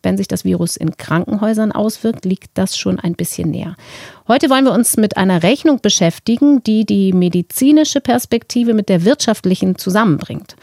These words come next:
Und wir wollen darüber sprechen, was die Forschung über schwere Verläufe der Krankheit mittlerweile herausgefunden hat, über Komplikationen und die Frage, was man vielleicht dagegen tun könnte. Und zwar, das kennen treue Hörer natürlich schon auswendig, mit Professor Christian Drosten, dem Leiter der Virologie an der Berliner Charité.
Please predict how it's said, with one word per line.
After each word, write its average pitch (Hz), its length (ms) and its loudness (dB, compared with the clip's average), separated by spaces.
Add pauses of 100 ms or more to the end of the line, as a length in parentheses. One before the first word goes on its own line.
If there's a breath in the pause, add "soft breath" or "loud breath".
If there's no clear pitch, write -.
(300 loud breath)
Und 285 140 2
wir 320 80 2
wollen 254 160 2
darüber 214 180 2
sprechen, 202 360 0
was 190 120 0
die 190 120 0
Forschung 202 380 0
über 170 180 -2
schwere 247 420 2
Verläufe 214 640 2
der 170 160 0
Krankheit - 560 -6
mittlerweile 160 580 -2
herausgefunden - 880 -6
hat, - 300 -12
über 170 320 -6
Komplikationen 220 960 2 (560 loud breath)
und 196 120 -2
die 202 60 0
Frage, 185 300 -2
was 185 140 -2
man 180 100 0
vielleicht 160 380 -2
dagegen 165 300 -2
tun 208 300 -4
könnte. - 380 -8 (600 soft breath)
Und 220 160 2
zwar, 180 380 0
das 226 220 -2
kennen 196 300 -2
treue 175 360 -2
Hörer 180 280 -2
natürlich 165 380 -4
schon - 140 -4
auswendig, 226 600 0
mit 233 280 0
Professor 170 400 -4
Christian 156 280 -4
Drosten, 160 380 -2
dem 175 160 0
Leiter 151 380 -2
der 165 160 -6
Virologie 156 560 -4
an 202 120 -2
der 196 100 -2
Berliner 151 340 -2
Charité. - 540 -6